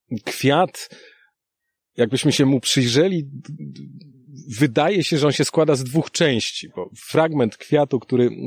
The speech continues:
u storczyków określamy jako warszkę, ma coś w rodzaju naprawdę zawiasu, tak? I na, y, końcu tego, y, tego, mm, tej struktury znajduje się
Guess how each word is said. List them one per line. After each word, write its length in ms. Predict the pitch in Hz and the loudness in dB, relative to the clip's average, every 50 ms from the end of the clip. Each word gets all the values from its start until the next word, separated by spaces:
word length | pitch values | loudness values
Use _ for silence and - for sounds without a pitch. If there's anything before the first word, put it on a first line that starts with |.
| 120 117 - | -6 -6 -6
u 80 | - | -6
storczyków 560 | - - 135 117 - - 143 - - 127 117 | -4 -2 -2 -2 0 -2 -4 -4 -4 -4 -4
określamy 460 | 127 - 123 123 - - 135 131 131 123 | -4 -2 -2 -2 0 0 0 0 2 0
jako 220 | 113 - - 123 | 0 0 0 0
warszkę, 560 | 113 123 113 107 - - - - 135 165 220 - - - - - - - - - | 2 2 0 0 -2 -6 -4 -2 0 0 -2 -2 -8 -20 -20 -20 -20 -20 -8 -2
ma 120 | 139 143 | -2 -2
coś 240 | - - 190 208 180 | 0 2 0 0 2
w 60 | 175 | 2
rodzaju 680 | 160 156 147 131 147 170 180 190 175 175 170 165 - - - 147 - 147 | 2 2 2 2 2 2 2 2 0 0 -2 -4 -8 -14 -14 -14 -10 -4
naprawdę 460 | - 135 131 - 175 160 160 160 151 120 | -2 -2 0 2 0 0 2 2 0 2
zawiasu, 640 | 131 156 143 139 151 147 123 110 - - - - - _ | 2 0 2 2 2 2 2 0 -2 -4 -8 -10 -16 _
tak? 280 | - - - 82 - - | -10 -10 -10 -10 -8 -6
I 40 | |
na, 200 | 127 131 127 117 - - - - - - | -4 -2 -2 -2 -4 -8 -20 -20 -16 -10
y, 180 | - 110 107 - | -6 -6 -6 -4
końcu 440 | - - 170 175 175 151 - - 127 | -2 -2 0 0 0 -2 -2 -4 -2
tego, 440 | - 143 131 127 131 120 120 117 110 113 113 113 113 110 | 0 0 0 2 2 2 2 2 0 -2 -4 -2 -2 -2
y, 40 | 107 | -2
tego, 520 | - - 131 123 127 131 123 117 117 113 113 | 0 0 0 2 2 2 4 4 2 0 0
mm, 340 | 117 123 123 117 117 113 107 | -4 -6 -4 -4 -4 -2 0
tej 160 | - 131 120 | 0 0 0
struktury 640 | - - - 123 - - - 117 101 113 147 196 | 0 0 -2 -2 -2 0 0 2 4 4 2 2
znajduje 460 | 170 147 151 123 117 127 160 196 180 | 2 2 2 2 2 0 0 0 0
się 240 | - - - 160 151 | 0 0 2 0 0